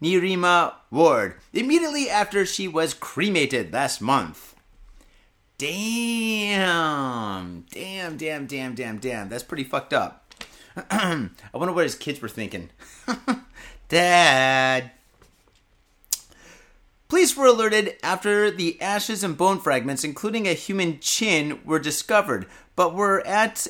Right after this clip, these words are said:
a loss to explain them until the man turned himself in. The guy's honest. He's like, "Fuck, man. Maybe what I did was bad. Maybe what I did was the bad thing. I thought I was doing the right thing. This is the ba-, I gotta turn myself in.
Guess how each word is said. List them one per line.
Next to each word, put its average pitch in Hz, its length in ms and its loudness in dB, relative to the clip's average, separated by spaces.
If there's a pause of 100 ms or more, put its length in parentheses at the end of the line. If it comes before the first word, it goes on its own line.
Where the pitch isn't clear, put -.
a 175 140 0
loss 196 340 2
to 170 140 -4
explain 160 500 -2
them 117 260 -2
until 135 340 -4
the 190 80 -4
man 185 340 -4
turned 254 260 0
himself 175 480 0
in. 101 380 -4
The 214 160 -12
guy's 180 300 0
honest. 208 400 -2
He's 113 120 -12
like, 113 180 -14
"Fuck, - 280 -10
man. 104 340 -8 (600)
Maybe 175 480 -2
what 208 180 -4
I 180 120 -4
did 151 520 -4 (300)
was 113 160 -6
bad. 113 720 -2 (720)
Maybe 240 200 0
what 302 160 0
I 233 60 2
did 190 160 -2
was 170 160 -6
the - 80 -10
bad 262 480 -4
thing. 101 380 -6 (340)
I 339 120 -4
thought 330 180 0
I - 20 2
was 294 160 -4
doing 269 220 -4
the 370 80 -2
right 403 420 0
thing. 120 400 -6 (520)
This - 180 -14
is 120 100 -14
the 117 100 -16
ba-, 127 300 -6
I 151 80 2
gotta 175 240 0
turn 170 220 0
myself 143 480 0
in. 104 240 -4